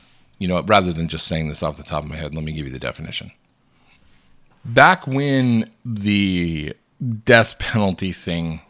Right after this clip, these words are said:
really started to get traction under Francis earlier this year, and it's not the first time he's mentioned it. He brought it up in the past. He's got it in Amoris Laetitia.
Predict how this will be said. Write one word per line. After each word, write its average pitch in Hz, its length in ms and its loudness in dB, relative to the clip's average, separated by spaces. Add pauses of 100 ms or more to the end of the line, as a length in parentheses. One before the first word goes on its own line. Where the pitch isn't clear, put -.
(260)
really 127 440 4
started 104 480 2
to 92 60 -4
get 85 260 -4
traction 87 560 0
under 82 200 -4
Francis 80 720 -6
earlier 85 300 -4
this 73 200 -8
year, 52 140 -6
and 71 100 -4
it's 92 140 -6
not 131 140 6
the 123 80 0
first 117 180 0
time 101 160 0
he's 82 140 -4
mentioned 90 340 -4
it. 82 80 -8
He 78 60 -12
brought 76 260 -8
it 78 100 -8
up - 360 -8
in 71 100 -12
the - 60 -14
past. 101 460 -4
He's 73 260 -12
got 69 240 -6
it 65 100 -10
in 67 100 -14
Amoris 65 400 -12
Laetitia. 90 640 -2